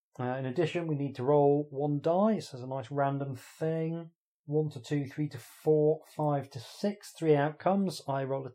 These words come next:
two. The mid-session interval is coming to an end. Okay, fine. Nothing exciting happens to me.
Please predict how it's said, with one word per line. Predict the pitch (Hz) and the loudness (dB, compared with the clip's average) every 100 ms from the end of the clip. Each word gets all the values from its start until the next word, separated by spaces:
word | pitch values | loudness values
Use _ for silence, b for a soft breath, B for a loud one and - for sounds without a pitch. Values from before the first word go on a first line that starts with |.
| - | -16
two. | - 190 202 226 214 - _ | -4 2 4 4 2 -4 _
The | 139 | -2
mid-session | 131 117 135 113 175 | 0 2 2 0 -4
interval | 160 160 170 175 | -2 0 0 -2
is | 151 | -6
coming | - 120 117 | -2 0 0
to | 117 | 0
an | 110 | -2
end. | 90 85 - _ _ 113 | -4 -12 -18 _ _ -12
Okay, | 107 147 165 - _ _ - | -4 -2 -4 -12 _ _ -14
fine. | 98 104 101 123 | -10 -10 -12 -12
Nothing | 117 131 123 | -10 -8 -10
exciting | - 139 135 143 | -10 -8 -6 -6
happens | 151 160 151 | -6 -6 -8
to | - 113 | -6 -4
me. | 110 | -6